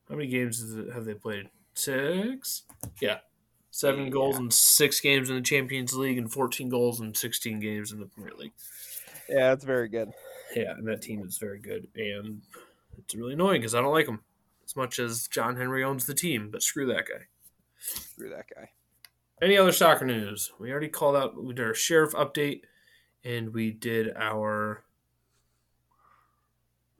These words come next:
Speaker 1: M L S update for the first time all year, <laughs> pretty much,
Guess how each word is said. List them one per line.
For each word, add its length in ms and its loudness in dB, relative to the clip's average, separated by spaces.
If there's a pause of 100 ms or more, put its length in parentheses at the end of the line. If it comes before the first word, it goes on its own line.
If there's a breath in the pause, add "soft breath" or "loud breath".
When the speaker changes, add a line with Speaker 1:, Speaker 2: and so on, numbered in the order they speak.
(100)
Speaker 1:
M 100 -2
L 160 4
S 160 4
update 440 2 (200)
for 80 -18
the 100 -12
first 300 -4
time 220 -2
all 140 -4
year, 320 -2 (200)
<laughs> 420 -12
pretty 220 -2
much, 440 0